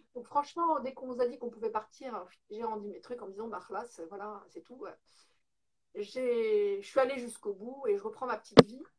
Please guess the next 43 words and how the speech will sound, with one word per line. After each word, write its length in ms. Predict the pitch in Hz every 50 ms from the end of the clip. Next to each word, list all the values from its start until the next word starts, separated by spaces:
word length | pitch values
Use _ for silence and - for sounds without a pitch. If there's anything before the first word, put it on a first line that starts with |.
| _ _ -
Sauf 200 | 277 285 - - -
que 180 | - 247 269
ma 140 | 262 233 214
petite 260 | 208 - - 208 202
vie, 180 | 208 226 254 277
hein, 220 | 247 220 214 208 208
elle 80 | 202
va 120 | 196 214 214
prendre 220 | - 247 247 240
un 100 | 226 226
autre 240 | 254 285 - - 240
tournant. 360 | 240 226 202 202 214 226 247
C'est 160 | 247 - 233 -
que 100 | - 202
je 60 | 214
vais 60 | 233
recevoir 300 | 233 - - 240 262 240 226
un 100 | 226 226
lettre 320 | 220 226 254 254 - -
recommandée 480 | 214 220 220 - 220 208 202 208 233 247
en 60 | 226
m'indiquant 420 | 214 196 196 196 190 220 233 247
que, 300 | 240 - 220 233 247 - - _ _ _ _ _ _ _ _
ben, 300 | 220 214 208 208 262 285 277
je 60 | 262
suis 160 | 233 - 247
admissible 480 | 240 214 214 208 - - - 262 240 233
et 20 |
que 60 | 214 214
je 40 | 233
vais 20 | -
pouvoir 180 | 226 226 -
passer 220 | - 220 - - 240
l'oral. 360 | 220 208 202 180 170 180 - - _
Et 80 | - 196
là, 160 | 233 262 330
je 100 | 330 285
me 120 | 240 240
dis, « 200 | 240 247 254 254 240
Non, 340 | 233 - - 214 - - - -
c'est 180 | - - 214 208
pas 200 | - - 320 339
possible. » 640 | - - - 202 - - - 240 302 427 480 427 -